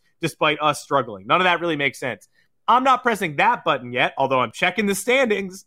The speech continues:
and I'm fist pumping when the Blue Jays lose.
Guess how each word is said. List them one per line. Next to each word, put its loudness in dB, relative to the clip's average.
and 2
I'm -4
fist -6
pumping -2
when 0
the 0
Blue -2
Jays 2
lose. -2